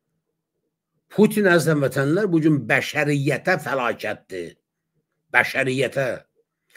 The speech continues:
Rusiya bəşəriyyətin düşmənidir. Reagan o deməmişdi, imperiya zla, şər imperiyası. Budur, bax, xalqın sevən siyasətçi beləncə olur. Artist eləmir, e?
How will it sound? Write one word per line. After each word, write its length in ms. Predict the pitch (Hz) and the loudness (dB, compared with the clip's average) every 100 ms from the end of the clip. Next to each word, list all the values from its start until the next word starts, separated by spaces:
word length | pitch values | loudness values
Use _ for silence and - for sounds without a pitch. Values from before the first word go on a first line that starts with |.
| - _ - | -20 _ 0
Rusiya 400 | 147 254 - 214 139 | 4 4 6 4 6
bəşəriyyətin 880 | 170 165 170 190 180 185 165 262 254 | 2 2 4 6 6 4 4 4 4
düşmənidir. 800 | 175 156 156 135 113 95 92 82 - _ _ _ _ _ - | 2 -4 -2 -2 -2 -6 -10 -10 -16 _ _ _ _ _ -8
Reagan 300 | 131 139 131 | -4 -4 -4
o 100 | 131 | -4
deməmişdi, 800 | 135 123 123 131 98 87 - 85 - _ _ | -4 -4 -4 -6 -6 -10 -10 -14 -14 _ _
imperiya 540 | 98 95 85 87 85 82 | -6 -6 -4 -2 -2 -4
zla, 260 | 82 82 71 - _ _ _ _ | -4 -6 -8 -14 _ _ _ _
şər 280 | - - 90 | -10 -6 -4
imperiyası. 640 | 80 - 78 71 64 - - _ _ _ _ _ _ _ _ _ _ _ _ _ _ _ _ _ _ _ _ _ _ _ _ _ 151 | -6 -10 -10 -10 -14 -18 -20 _ _ _ _ _ _ _ _ _ _ _ _ _ _ _ _ _ _ _ _ _ _ _ _ _ -4
Budur, 160 | 165 135 | 0 0
bax, 160 | 156 | 0
xalqın 320 | 151 147 175 - | 0 0 0 -2
sevən 240 | 135 143 139 | -2 -2 -2
siyasətçi 320 | 123 131 135 | -6 -6 -4
beləncə 300 | 139 131 117 | -4 -4 -4
olur. 240 | 135 82 - _ _ _ _ - | -6 -6 -16 _ _ _ _ 0
Artist 380 | 156 160 - | 0 0 4
eləmir, 380 | 190 190 185 135 | 6 8 6 6
e? 120 | 120 | 4